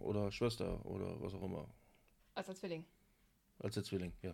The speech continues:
Speaker 1: danke schön.
Speaker 2: <laughs> Aber da können wir nicht mitreden, wir sind keine Mehrlingseltern, Gott sei Dank. Ähm,
Speaker 1: Nee, wir haben
Speaker 2: und
Speaker 1: nur
Speaker 2: ich
Speaker 1: massig
Speaker 2: denke, es
Speaker 1: Kinder,
Speaker 2: ist
Speaker 1: und zwar nicht nur eigene Kinder, sondern auch andere Kinder
Speaker 2: Ja, wir haben
Speaker 1: großgekriegt.
Speaker 2: irgendwann auf-, aufgehört zu zählen, ne?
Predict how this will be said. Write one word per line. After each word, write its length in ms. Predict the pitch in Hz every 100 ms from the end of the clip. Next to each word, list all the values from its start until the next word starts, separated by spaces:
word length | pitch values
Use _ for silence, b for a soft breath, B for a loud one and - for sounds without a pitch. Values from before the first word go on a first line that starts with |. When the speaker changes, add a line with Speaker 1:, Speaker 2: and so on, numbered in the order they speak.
| -
Speaker 1:
danke 200 | 92 87
schön. 160 | 92
Speaker 2:
<laughs> 1160 | 254 277 381 381 427 381 349 311 - - - -
Aber 180 | 247 262
da 100 | 277
können 200 | 269 311
wir 60 | 302
nicht 140 | 302
mitreden, 460 | 302 - 285 294 262
wir 120 | 262
sind 180 | 262 285
keine 240 | 269 240
Mehrlingseltern, 800 | 226 214 214 220 - 202 220 214
Gott 240 | - 175 -
sei 280 | 160 156 156
Dank. 340 | 170 180 339 - B B B B B -
Ähm, 280 | 220 214
Speaker 1:
Nee, 140 | 135 117
wir 100 | 120
haben 60 |
Speaker 2:
und 40 | 120
Speaker 1:
nur 80 | 120
Speaker 2:
ich 60 |
Speaker 1:
massig 180 | 120 117 113
Speaker 2:
denke, 40 | -
es 60 |
Speaker 1:
Kinder, 280 | 117 110 107
Speaker 2:
ist 40 | 95
Speaker 1:
und 120 | 104
zwar 200 | 110 104
nicht 220 | 110 107
nur 180 | 110 69
eigene 340 | 123 139 139 127
Kinder, 340 | 135 123 120
sondern 300 | 113 113 104
auch 180 | 76 78
andere 300 | 110 101 107
Kinder 240 | 113 107
Speaker 2:
Ja, 340 | 98 104 202 220
wir 100 | 226
haben 100 | 233
Speaker 1:
großgekriegt. 40 | 233
Speaker 2:
irgendwann 360 | 220 311 320
auf-, 380 | 220 208 208 -
aufgehört 360 | 214 208 208 190
zu 100 | 190
zählen, 340 | - 208 190
ne? 100 | 196